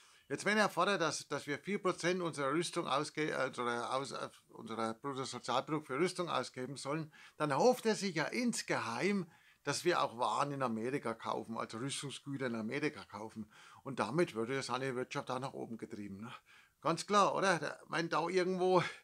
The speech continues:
er ist halt, äh, einer aus der Wirtschaft.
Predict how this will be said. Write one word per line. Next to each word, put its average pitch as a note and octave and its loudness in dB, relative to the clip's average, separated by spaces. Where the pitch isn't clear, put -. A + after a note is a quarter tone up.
er E3 8
ist F3 2
halt, F3+ 6
äh, E3+ 6
einer E3+ 4
aus E3 2
der F3+ 2
Wirtschaft. F3 -2